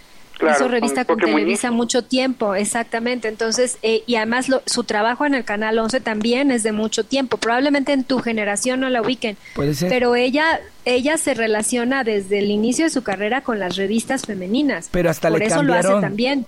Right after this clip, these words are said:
Speaker 3: le cambiaron el look. O sea, como entró a como es ahorita, la ve súper empoderada. Eso sí tengo que decirlo. Es de la, y de verdad, lo, lo voy a compartir porque es de las mujeres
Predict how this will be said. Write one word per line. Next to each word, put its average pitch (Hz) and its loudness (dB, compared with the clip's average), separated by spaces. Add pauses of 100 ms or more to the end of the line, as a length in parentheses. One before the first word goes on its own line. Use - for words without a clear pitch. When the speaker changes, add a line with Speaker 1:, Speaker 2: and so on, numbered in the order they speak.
(140)
Speaker 3:
le 156 0
cambiaron 156 2
el 165 2
look. 175 2 (220)
O 135 0
sea, 139 -2
como 143 -2
entró 156 0
a 180 0
como 170 -2
es - -6
ahorita, 160 0 (320)
la 131 2
ve 147 0
súper - -2
empoderada. 131 0
Eso 180 0
sí 165 -4
tengo 175 0
que 165 -2
decirlo. 151 0 (380)
Es 151 0
de 190 2
la, 190 2
y 156 2
de 151 4
verdad, 147 2
lo, 139 0 (140)
lo 139 2
voy 151 2
a 180 0
compartir 147 -2
porque 160 -4
es 165 -2
de 190 0
las 156 2
mujeres 151 -2